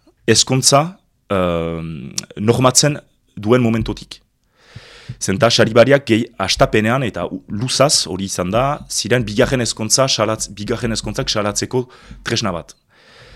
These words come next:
Beraz, aigira, bon, be, gaurko gizartean, eh, fen, badira bigarren ezkontzak.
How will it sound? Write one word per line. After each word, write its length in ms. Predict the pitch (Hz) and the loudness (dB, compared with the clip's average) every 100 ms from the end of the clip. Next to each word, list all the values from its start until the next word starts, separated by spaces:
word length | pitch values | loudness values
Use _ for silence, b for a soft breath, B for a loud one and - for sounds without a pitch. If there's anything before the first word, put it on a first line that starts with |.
| b - | b -8
Beraz, 220 | 87 - - | -6 -6 -8
aigira, 380 | 90 90 123 | -10 0 2
bon, 160 | 104 98 | 2 0
be, 180 | 87 82 | -2 -2
gaurko 340 | 92 104 135 | -2 -2 -4
gizartean, 520 | 120 - - - 135 | -4 -4 -2 2 2
eh, 800 | 107 90 87 85 80 80 78 - | 2 0 -2 -4 -6 -10 -10 -8
fen, 160 | - 80 | -8 -4
badira 300 | 87 101 127 | -4 4 4
bigarren 340 | 101 101 95 | 4 -2 -4
ezkontzak. 480 | 95 - 95 87 - | -4 -6 -6 -8 -8